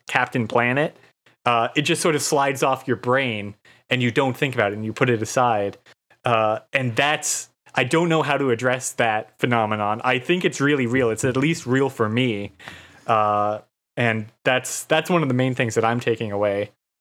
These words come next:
from this, is that you really have to force yourself to, to consider this and work towards it. And please donate your money, donate your time if you can.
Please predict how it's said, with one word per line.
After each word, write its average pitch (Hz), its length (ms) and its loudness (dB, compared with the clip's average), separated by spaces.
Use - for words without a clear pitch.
from 110 200 2
this, 107 340 0
is 117 180 2
that 113 380 0
you 123 140 2
really 131 340 0
have 127 500 -4
to 113 420 0
force 123 560 0
yourself 110 640 -2
to, 110 440 0
to 117 140 -2
consider 120 520 0
this 107 380 -2
and 117 160 0
work 120 180 0
towards 117 320 0
it. 104 220 0
And 113 240 -2
please 131 560 0
donate 139 400 2
your 123 140 2
money, 120 380 0
donate 131 360 0
your 120 120 0
time 120 380 0
if 117 140 -4
you 110 80 -2
can. 110 500 -2